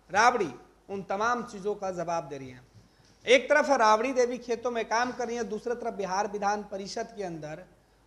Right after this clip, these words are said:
जो इनकी उम्मीदवारी थी वो निर्विरोध चुने जाने की थी और आज और कल यानी चौदह और पन्द्रह तारीख को उसकी घोषणा होनी थी।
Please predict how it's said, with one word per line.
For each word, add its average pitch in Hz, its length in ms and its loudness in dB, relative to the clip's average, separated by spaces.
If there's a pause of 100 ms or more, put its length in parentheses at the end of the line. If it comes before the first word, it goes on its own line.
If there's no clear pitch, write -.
जो 165 220 2
इनकी 226 260 0
उम्मीदवारी 220 580 4
थी 233 460 -12 (160)
वो 190 120 -6
निर्विरोध 196 800 -2
चुने 269 340 0
जाने 165 320 -2
की 160 260 -18
थी 151 360 -14 (300)
और 220 420 4
आज 226 300 8 (920)
और 202 140 2 (200)
कल 202 220 4 (120)
यानी 180 180 -2
चौदह 226 320 0
और 226 120 2
पन्द्रह 202 320 -6
तारीख 180 420 -6
को 165 120 -8
उसकी 165 260 -12
घोषणा 185 360 -10
होनी 135 260 -14
थी। - 220 -20